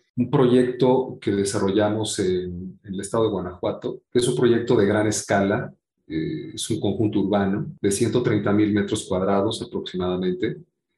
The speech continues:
y es el único gran pulmón de prácticamente de todo el municipio. Eh, es en la ciudad de Irapuato.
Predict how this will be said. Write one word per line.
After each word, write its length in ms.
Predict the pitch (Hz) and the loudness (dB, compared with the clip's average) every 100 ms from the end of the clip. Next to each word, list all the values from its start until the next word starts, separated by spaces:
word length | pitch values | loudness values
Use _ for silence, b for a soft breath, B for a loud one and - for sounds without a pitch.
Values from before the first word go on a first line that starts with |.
| _ | _
y 80 | 117 | 2
es 120 | 120 | 2
el 120 | 120 120 | 4 2
único 260 | 123 117 | 2 2
gran 300 | 104 110 110 | 2 2 0
pulmón 580 | 107 95 101 107 107 - _ _ _ - | 0 2 2 2 0 -6 _ _ _ -18
de 540 | 101 98 92 92 90 | -12 -2 2 4 4
prácticamente 580 | 95 107 - 101 95 98 | 2 -2 -2 -4 -2 0
de 80 | 92 | -2
todo 160 | - 95 | 0 0
el 100 | 92 | 0
municipio. 600 | 85 82 98 - 95 - - _ | -2 -4 -4 -4 -6 -8 -14 _
Eh, 320 | - 107 101 | -2 2 2
es 160 | 110 - | 2 0
en 60 | 117 | 0
la 60 | |
ciudad 160 | - 113 | 2 2
de 60 | 107 | 2
Irapuato. 460 | 104 113 104 - | 2 -2 -2 -6